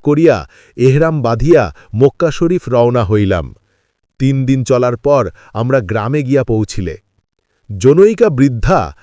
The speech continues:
আমার নিকট জিজ্ঞাসা করিল, "তোমাদের মধ্যে কি অমুক নামের কোনো কুর্দি আছে?" সঙ্গীরা বলিল,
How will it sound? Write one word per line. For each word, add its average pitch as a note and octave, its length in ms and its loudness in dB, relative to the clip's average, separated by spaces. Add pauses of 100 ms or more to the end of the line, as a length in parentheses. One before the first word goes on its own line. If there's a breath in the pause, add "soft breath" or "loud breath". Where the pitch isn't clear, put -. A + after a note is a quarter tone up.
(140 soft breath)
আমার D3+ 300 -2
নিকট E3 240 0
জিজ্ঞাসা A#2 540 -2
করিল, F#3 480 2 (280 soft breath)
"তোমাদের D#3+ 380 2
মধ্যে F3 300 0
কি G#3 220 -4
অমুক D#3+ 320 -4
নামের G3 340 0
কোনো G#3 220 2
কুর্দি C3 480 0
আছে?" D3 380 0 (600)
সঙ্গীরা F#2+ 500 -2
বলিল, B2+ 440 0